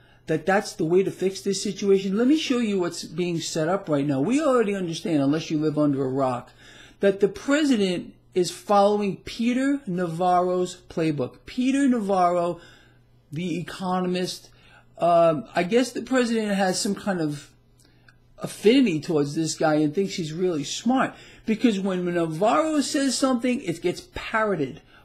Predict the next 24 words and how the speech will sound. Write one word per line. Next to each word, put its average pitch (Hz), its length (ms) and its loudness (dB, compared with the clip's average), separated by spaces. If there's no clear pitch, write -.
by 170 140 4
the 160 140 -2
president, 156 640 -2
and 190 160 0
he's 214 140 0
being 254 320 2
misled 196 480 0
by 135 140 0
this 139 240 -2
guy. 147 200 -2
And 156 440 -2
I 185 80 0
think 285 540 2
it's - 280 -6
it's 190 140 -2
very 214 200 0
possible 196 800 -4
that 190 140 0
the 214 80 4
president 311 380 2
is 214 100 2
afraid 135 600 -4
right 135 200 -8
now 143 380 -6